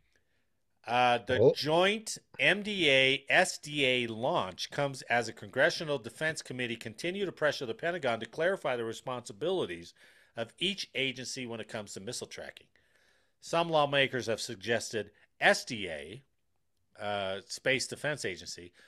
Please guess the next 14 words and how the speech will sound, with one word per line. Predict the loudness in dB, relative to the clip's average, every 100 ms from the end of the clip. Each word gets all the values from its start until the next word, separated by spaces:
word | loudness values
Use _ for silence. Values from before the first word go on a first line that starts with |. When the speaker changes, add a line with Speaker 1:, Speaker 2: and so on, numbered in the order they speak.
| _
Speaker 1:
which | 0 2 4
was | 2
established | 2 2 6 6 4 -4
in | -6
twenty | -4 -2 0
nineteen | 0 -2 -4
to | 0
rapidly | 2 2 0 -4
develop | -4 -2 2 2 0
and | -4
launch | -4 -4 -6 -8
next-generation | -8 -8 -8 -8 -4 -6 -6 -12
space | -8 -4 -4 -4
capabilities. | -4 -4 -10 -12 -14 -18 -20